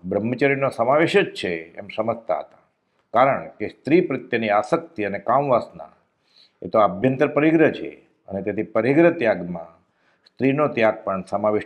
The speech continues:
થઈ ગયો એમ સમજતા. ઘર બહાર છોડ્યા સાથે સ્ત્રી પણ છોડવી એ સહજ સમજણ હતી, કોઈ વિકલ્પ નહોતો. પ્રથમ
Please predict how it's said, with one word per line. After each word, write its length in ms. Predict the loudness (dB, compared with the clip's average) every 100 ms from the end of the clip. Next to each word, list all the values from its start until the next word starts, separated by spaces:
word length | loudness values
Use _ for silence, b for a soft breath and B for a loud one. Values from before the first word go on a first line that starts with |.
| -2
થઈ 180 | -2 0
ગયો 200 | 0 0
એમ 120 | -4
સમજતા. 500 | -6 -6 -6 -6 -16 _ _ _ _ _ _ _ _ _ -2
ઘર 240 | 2 2 4
બહાર 140 | 4 4
છોડ્યા 460 | 2 2 2 0 -12 _ _ _ _ _
સાથે 220 | -4 -2 -2
સ્ત્રી 280 | 2 2
પણ 200 | 4 2 -2
છોડવી 440 | 2 4 4 4
એ 60 | 2
સહજ 320 | 2 2 2
સમજણ 400 | 0 -4 -2 -2 -4
હતી, 260 | -10 -20 _ _
કોઈ 180 | -2 -2
વિકલ્પ 300 | 0 2 2 4
નહોતો. 240 | 2 2 -8 -12 _ _ _ _ _ _ _
પ્રથમ 260 | -4 0